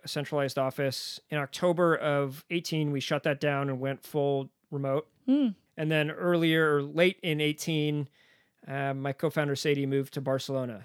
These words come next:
Speaker 1: So she's now working,
Speaker 2: <laughs>
Speaker 1: uh, remote from halfway around the world.
Speaker 2: Yeah.
Speaker 1: Uh, I think it's, it's worked out well.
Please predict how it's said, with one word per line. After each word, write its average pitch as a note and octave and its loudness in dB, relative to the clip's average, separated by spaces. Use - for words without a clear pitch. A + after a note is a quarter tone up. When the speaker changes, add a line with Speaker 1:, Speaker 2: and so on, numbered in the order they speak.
Speaker 1:
So - -14
she's C3 -10
now C3 -6
working, B2+ -4
Speaker 2:
<laughs> - -20
Speaker 1:
uh, C3 -6
remote C#3 0
from C#3 -6
halfway C3+ -4
around C#3 0
the D3+ 0
world. E3 2
Speaker 2:
Yeah. A#3 6
Speaker 1:
Uh, C#3+ -4
I F3 6
think A3+ 6
it's, A3 2
it's F3+ 2
worked F#3 2
out F3 6
well. C3+ 0